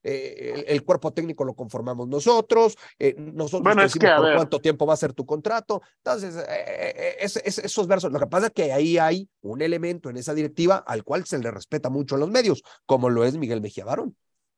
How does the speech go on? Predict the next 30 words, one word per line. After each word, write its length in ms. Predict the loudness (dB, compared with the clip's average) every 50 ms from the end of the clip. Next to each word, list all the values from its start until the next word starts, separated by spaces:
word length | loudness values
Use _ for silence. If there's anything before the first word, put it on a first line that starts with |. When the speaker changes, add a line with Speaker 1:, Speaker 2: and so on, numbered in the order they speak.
| _ _ _ _ _ _ _ _ _ _ _ _ _ _ _ _ _ _ _ _ _ _
Speaker 2:
Sí, 140 | _ -2 0
de 200 | 2 2 2 2
acuerdo, 420 | 0 2 0 -2 -2 -4 -10 -14 _
de 80 | -6 -6
acuerdo. 340 | -4 0 0 0 2 2 -2
Y 80 | -2
finalmente 520 | -4 -4 -4 -2 -2 0 -2 0 0 -2 -2
Mejía 260 | -2 -4 -2 0 2
Barón, 420 | 2 4 4 2 2 0 -4 -6 -10 -8
eh, 420 | -6 -4 -4 -2 -4 -4 -4 -6 -8
fue 240 | -8 0 2 4 4
el 100 | 4 4
que 80 | 0 -2
aceptó 460 | 0 0 -8 -10 _ 4 4 6 6
el, 240 | 4 2 -4 -10 -12
el 100 | -14 -10 -6
proyecto 340 | -2 -2 -2 -2 0 0 4
de 60 | 4
Rafa 220 | 4 4 2 0
Puente, 420 | 2 2 0 2 4 2 0 0 _ _ _ _ _ _ _
entendiendo 640 | _ 0 2 4 2 4 6 6 6 6 6 2 2
que, 220 | 2 2 2 2
eh, 100 | 0 -2 _ _ _
eh, 640 | -12 -10 -10 -10 -12 -16 _ -20 -20 -20 -20 -20 -20 _
hubiera 320 | -18 -6 -2 0 2 2 2
si-, 260 | 0 -2 -6 -6 0
hubiese 340 | 2 4 4 4 4 2 0
sido 220 | 0 4 4 6 6
más 220 | 8 6 6 6
normal 580 | 2 0 0 2 2 2 2 2 2 0 -2